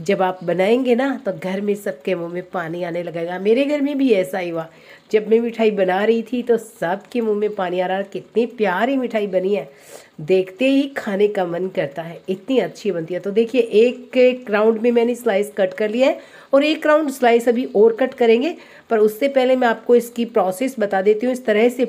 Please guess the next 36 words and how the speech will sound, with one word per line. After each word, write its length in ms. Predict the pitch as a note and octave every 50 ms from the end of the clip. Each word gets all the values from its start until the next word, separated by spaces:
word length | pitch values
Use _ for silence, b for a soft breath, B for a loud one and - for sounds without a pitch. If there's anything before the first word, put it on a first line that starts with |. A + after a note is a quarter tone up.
| - -
पूरे 400 | G#3+ A3+ B3 C4+ D#4 D4+ C4 G3 - - - b b b b b b B3+
पेठे 340 | C#4 D4+ D4 D4 D4+ D#4
की 180 | C#4+ - C#4 C#4
स्लाइस 380 | C4+ - A#3 G#3 G3 G#3 G#3 G#3
के 100 | A#3+ A#3
अंदर 180 | A3+ A3+ A3+
आपको 380 | G#3 G3 F#3+ - - B3 C#4 E4+ F4+ - - - -
कांट, 300 | A3+ G3+ G3+ G3 G3+ G3 - - _ -
जो 100 | G#3+ G#3
फोक 320 | G#3 G#3+ A3 A#3+ A3+ -
होता 240 | A#3+ - G#3+ G3+ F#3
है, 180 | F#3 G3+ A#3 C#4
उससे 380 | - G#3 G3+ - - - C#4 D4+ F4 - - - -
होल 180 | B3 C#4 D4+ C#4
करना 260 | - G3 E3+ D#3 D#3
है। 220 | D#3 D3+ E3+ D#3+ D#3+ b b b b b b b b b b b
जो 140 | - G#3+ G#3
कांटी 360 | G#3+ A3 G3 F#3+ G3 A3 C4+
होती 220 | C#4 C4+ C4+ C#4
है 100 | D4+ D#4
सबके 300 | - - - - - B3+
घर 160 | A#3 C4 B3+
में 100 | C4 C4 C4+
इस 120 | C4 C4
तरह 180 | - A#3+ A#3+ A#3
से 140 | A#3+ C4 B3+
मिल 220 | B3+ C4+ C#4+ C#4
जाती 360 | B3+ A#3 F#3+ E3 D#3+ G#3 G#3
है, 180 | G#3+ B3 D#4 F4 - _ b b b b b b b b
तो 80 | - B3
इस 200 | C4 C4 C4 -
तरह 180 | B3+ A#3 A#3
से 120 | A3+ B3 A#3+
आपको 340 | G#3+ G#3+ G#3+ - - B3+ C4
इसके 340 | B3 B3+ - - B3+ A#3
अंदर 300 | A3+ G#3+ G#3+ G#3+ A#3+ C4+